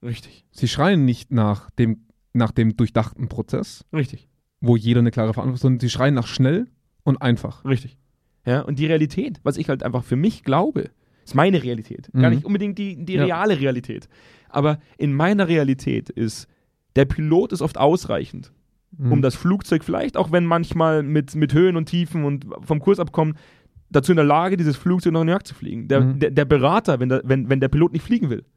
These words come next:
Speaker 1: bringt das Flugzeug so und so nicht nach New York.
Speaker 2: Ja.
Speaker 1: Deswegen sehe ich die Organisation selbst als den, den Faktor, den es braucht, dass sich etwas verändert.
Speaker 2: Ja.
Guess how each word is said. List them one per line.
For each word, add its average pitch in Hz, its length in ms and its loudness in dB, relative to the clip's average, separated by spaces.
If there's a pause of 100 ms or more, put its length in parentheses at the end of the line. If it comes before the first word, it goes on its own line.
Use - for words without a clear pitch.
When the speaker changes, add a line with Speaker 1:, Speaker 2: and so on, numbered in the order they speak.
(1120)
Speaker 1:
bringt 165 200 2
das 165 80 2
Flugzeug 196 300 2
so 190 160 6
und 196 100 0
so 196 80 4
nicht 220 140 0
nach 135 120 -2
New 123 60 -4
York. - 200 -10 (100)
Speaker 2:
Ja. 123 160 0 (200)
Speaker 1:
Deswegen 160 280 0
sehe 147 180 2
ich - 180 -2
die 190 100 2
Organisation 160 520 0
selbst 175 480 0
als 143 220 -2
den, 135 300 0
den 135 180 2
Faktor, 165 500 0
den 135 120 2
es 123 120 -4
braucht, 127 520 0 (560)
dass 147 220 2
sich 180 100 -2
etwas 156 220 2
verändert. 113 320 -2 (140)
Speaker 2:
Ja. 143 120 4